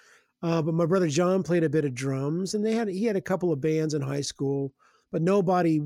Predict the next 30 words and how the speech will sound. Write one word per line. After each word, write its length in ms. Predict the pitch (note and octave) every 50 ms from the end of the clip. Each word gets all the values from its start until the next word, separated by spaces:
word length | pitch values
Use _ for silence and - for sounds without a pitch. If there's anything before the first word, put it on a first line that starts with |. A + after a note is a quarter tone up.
| D#3 - _ _
went 260 | - D#3 D#3+ E3+ E3 D#3+
on 220 | D#3 D#3+ D#3+ D#3+
to 80 | C#3 D3
pursue 460 | - D3+ C3+ - - - C#3+ C#3 C#3
it 80 | C#3
as 160 | C3+ C3 B2+ A#2+
a 40 |
profession. 520 | A#2+ - C3+ B2 - D3 D3 C3+ - C#3+ C#3
My 80 | C#3+
brother 400 | C3+ E3+ F#3+ F3+ F3+ E3 D#3 E3+ - _
John, 580 | - C#3 E3+ D#3+ E3 E3 E3 E3 D#3+ D3+ D3+ C#3 _ _ _ _ _ _ _ _ _ _ _ _ _ -
uh, 360 | E3 D#3 D#3 D#3+ D#3 D3 D3
went 260 | C#3 C#3 E3 E3 D#3+
on 160 | D#3 D#3 D#3+ C#3
to 180 | - - E3
own 220 | E3 D3 D#3 D#3 D3
a 20 |
very 180 | C3 D3 C#3 C3
famous 380 | - - D3 D3+ C#3 - -
record 320 | C#3+ C#3 D3+ - - E3 C#3+
store 400 | - - C#3+ B2+ A#2 A2 A2 A#2+
in, 240 | D3+ - B2 B2+
in, 160 | D#3+ C#3 - -
uh, 320 | - C#3+ B2 B2 B2 A#2+
in 300 | D#3 C#3+ B2 A#2+ A2+ A#2 -
Louisville, 320 | C#3+ D3 D3+ D3+ C#3+ C#3+
Kentucky 360 | B2+ C3 A#2 - C#3 A2+ C3+
called 180 | B2 - A#2 B2+ -
Ear 180 | F3 C3+ C3+ E3
Ecstasy. 580 | D#3 D#3+ - - - C#3+ - - - G2 G2